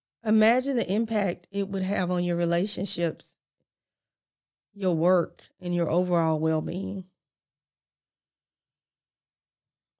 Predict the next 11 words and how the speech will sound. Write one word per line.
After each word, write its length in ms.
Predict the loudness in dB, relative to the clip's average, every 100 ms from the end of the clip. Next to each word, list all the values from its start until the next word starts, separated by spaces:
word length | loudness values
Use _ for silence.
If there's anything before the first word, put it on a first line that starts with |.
| _ _
I 60 | -14
mean, 200 | -14 -6
can 180 | 0
you 220 | 2 4 4
imagine 560 | 2 0 -2 -4 -6
that? 340 | -6 -8 -10 -12 _ _ _ _ _ _ _ _ _ _ _ _ _ _ _ _ _ _ _ _ _ _ _ _ _
I 60 |
mean, 200 | -2 0
just 220 | 0 -4 -2
literally 600 | 0 0 0 -2 -2 -2
not, 480 | -2 -2 -2 -4